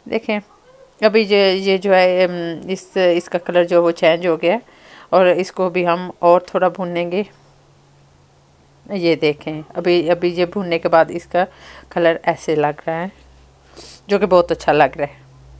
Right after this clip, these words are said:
अभी हम इसमें हमने अन-, अ, सॉरी, अ, पोटैटो जो है वो काट के रखे हुए हैं, छोटे छोटे पोटैटो हमने काट के रखे हुए हैं, वो इसमें हम जो है वो ऐड कर देंगे।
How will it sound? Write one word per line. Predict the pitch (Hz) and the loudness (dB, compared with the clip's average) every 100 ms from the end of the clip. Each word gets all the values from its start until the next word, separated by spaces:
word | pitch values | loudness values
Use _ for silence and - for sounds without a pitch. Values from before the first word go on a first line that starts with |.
| - - - - - - - - - - - | -20 -20 -20 -20 -20 -20 -20 -20 -20 -20 -2
अभी | 202 208 | 0 2
हम | 220 202 185 | 2 2 0
इसमें | 202 196 202 | -4 -4 -4
हमने | 208 185 185 190 190 190 190 | -2 0 0 0 0 0 -2
अन-, | - 180 180 | -4 -6 -2
अ, | 175 170 165 180 175 | 2 4 4 0 -6
सॉरी, | 160 180 160 156 | -6 -2 -2 -2
अ, | - 170 156 156 | 0 2 4 2
पोटैटो | - - 190 202 | -2 0 0 2
जो | 208 202 | 2 4
है | |
वो | 185 190 | 4 4
काट | 214 220 | 4 4
के | - | 0
रखे | 220 214 208 | -2 0 0
हुए | 208 | 0
हैं, | 202 | 0
छोटे | 196 202 | -2 -2
छोटे | 202 202 208 | -2 -2 -4
पोटैटो | 196 202 185 196 | -2 0 0 2
हमने | 202 190 196 | 0 -2 -4
काट | 190 190 | -2 -2
के | - | -4
रखे | 196 190 190 | -6 -6 -6
हुए | 190 | -6
हैं, | 196 - - - - 165 | -8 -12 -20 -20 -16 0
वो | 202 214 | 4 4
इसमें | 208 - 196 202 | 2 -4 -6 -2
हम | 196 190 | -2 -2
जो | 185 185 | -2 2
है | 185 | 2
वो | 185 190 175 175 175 165 - | 2 4 6 6 6 4 2
ऐड | 180 170 | 2 2
कर | - 190 180 | 2 2 2
देंगे। | 190 190 185 | 0 0 0